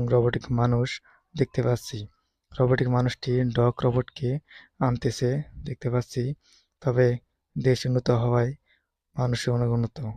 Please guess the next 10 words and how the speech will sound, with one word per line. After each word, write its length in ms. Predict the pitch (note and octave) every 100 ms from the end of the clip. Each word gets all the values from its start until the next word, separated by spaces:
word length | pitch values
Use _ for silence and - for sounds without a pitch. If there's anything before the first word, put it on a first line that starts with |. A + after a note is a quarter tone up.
| - - -
আরেকটি 280 | A#2+ A#2+ C3+
রোবট 240 | B2+ B2+ B2
দেখতে 240 | A#2+ C3+
পাচ্ছি, 280 | B2 B2 C3 C#3+ D3+ _
কেউ 140 | - B2+
ধাক্কা 300 | A#2+ A#2+ C3+
দিয়ে 140 | B2+ B2+
রোবটটিকে 380 | A#2+ B2+ - B2+
ফেলে 260 | - A#2+ B2
দিল। 180 | A#2+